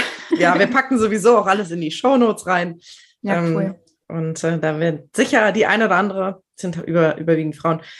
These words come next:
Speaker 2: den Weg zu dir finden, bin ich mir ganz sicher.
Speaker 1: Sind doch immer die Frauen. Das sind doch immer die Frauen. Die, die, wir sind die Vorreiter der Neuzeit.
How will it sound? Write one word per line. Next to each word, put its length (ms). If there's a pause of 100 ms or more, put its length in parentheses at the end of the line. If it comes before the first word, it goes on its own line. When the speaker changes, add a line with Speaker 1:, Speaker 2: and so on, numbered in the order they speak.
(160)
Speaker 2:
den 160
Weg 220
zu 80
dir 140
finden, 240
bin 80
ich 100
mir 60
ganz 160
sicher. 260
Speaker 1:
Sind 220
doch 160
immer 260
die 80
Frauen. 600
Das 160
sind 200
doch 80
immer 180
die 120 (140)
Frauen. 280
Die, 120
die, 200 (160)
wir 140
sind 160
die 60
Vorreiter 640 (400)
der 80
Neuzeit. 440